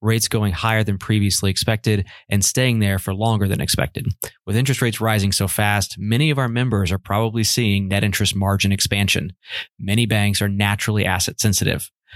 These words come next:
But one thing our sales, lending, and member solutions areas are spending a lot of time on right now is helping members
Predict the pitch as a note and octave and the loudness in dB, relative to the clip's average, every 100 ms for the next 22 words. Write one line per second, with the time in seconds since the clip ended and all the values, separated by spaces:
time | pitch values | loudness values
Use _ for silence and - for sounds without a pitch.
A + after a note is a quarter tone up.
0 | - - G2+ B2 B2 A#2 G#2+ - G#2+ A2 | -12 -6 -2 -2 0 0 0 2 2 2
1 | G#2 A2 G#2 G2 G2 G2 G2 - A2 D#3 | 0 0 2 2 0 0 0 -2 0 0
2 | D3+ A#2 G#2 G#2 G#2 G2 G2 - - C3+ | 0 0 2 2 2 0 0 -2 0 0
3 | A#2+ G2+ F#2+ G2 G#2 A2+ A#2 A2+ G2 G2 | 0 0 0 -2 -2 -2 0 0 0 -2
4 | G#2 G2 G2 F#2 - - - G2 - D3 | 0 2 2 -2 -8 -14 -4 -2 -2 0
5 | C#3+ B2+ A#2 A2 G2+ | 0 0 2 0 0